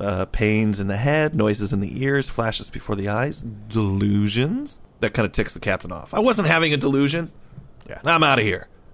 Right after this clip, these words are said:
Speaker 1: He splits for his own cabin.
Speaker 2: What did you think was going on at this point in the story?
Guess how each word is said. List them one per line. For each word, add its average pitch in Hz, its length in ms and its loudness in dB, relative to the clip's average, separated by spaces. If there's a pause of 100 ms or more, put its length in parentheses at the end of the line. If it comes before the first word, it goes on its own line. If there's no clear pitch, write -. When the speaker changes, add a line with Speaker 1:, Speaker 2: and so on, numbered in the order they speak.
(260)
Speaker 1:
He - 60 -10
splits - 280 -2
for 104 120 -8
his 92 120 -6
own 92 140 -8
cabin. - 320 -14 (160)
Speaker 2:
What 220 140 2
did - 140 -6
you 349 80 2
think 294 160 2
was 226 100 2
going 214 220 2
on 196 300 2 (100)
at 117 80 -4
this 123 120 0
point 120 160 -4
in - 40 -8
the - 60 -8
story? 104 380 -6